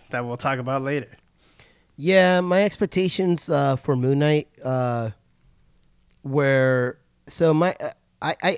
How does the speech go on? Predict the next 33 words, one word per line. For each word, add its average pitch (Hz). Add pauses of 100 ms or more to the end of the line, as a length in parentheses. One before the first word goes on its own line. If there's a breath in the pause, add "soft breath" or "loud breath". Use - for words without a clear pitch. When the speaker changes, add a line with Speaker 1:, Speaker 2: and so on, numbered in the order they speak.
Speaker 2:
I 170
did 170
ha-, 160
I 160
have 170
heard 175
of 131
Moon 135
Knight 147
before, 127 (800)
um, 127 (140)
and 127 (920)
mostly 185
through 175
my 147 (300)
brother, 127
sort 123
of. 107
So -
my 151
brother, 165 (140)
older 160
brother, 147
used 135
to -
collect -
comic 131
books 143
in 131
the 113
eighties 127
and 120
nineties, 135